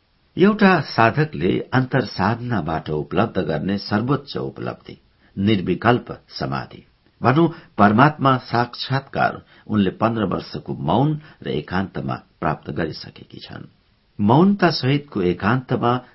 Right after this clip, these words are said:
धेरै वर्ष बिताएकीले अहिले पनि उनी धेरै मानिससँग भेट्न र बोल्न मन पराउँदिनन्,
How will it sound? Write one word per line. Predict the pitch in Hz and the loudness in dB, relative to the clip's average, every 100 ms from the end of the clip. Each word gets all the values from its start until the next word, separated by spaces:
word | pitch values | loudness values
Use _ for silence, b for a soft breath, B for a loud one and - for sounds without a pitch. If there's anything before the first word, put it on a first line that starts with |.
| - | -16
धेरै | - 123 139 | -2 0 2
वर्ष | 107 80 - | 0 -2 -6
बिताएकीले | - - - 67 87 117 107 170 - b b | -12 -12 -8 -6 -4 -2 0 -2 -4 b b
अहिले | - 160 156 | 0 2 2
पनि | 85 64 - _ - | -2 -6 -10 _ -4
उनी | 101 87 | -2 -2
धेरै | 82 87 82 | -4 -4 -2
मानिससँग | 76 90 92 - 76 65 53 - | -2 -2 -4 -8 -8 -8 -8 -4
भेट्न | 101 - 107 | -4 -2 -4
र | 82 | -4
बोल्न | 69 78 87 71 | -4 -4 -2 -4
मन | 64 53 50 | -8 -10 -10
पराउँदिनन्, | - 52 50 50 50 | -10 -10 -12 -12 -14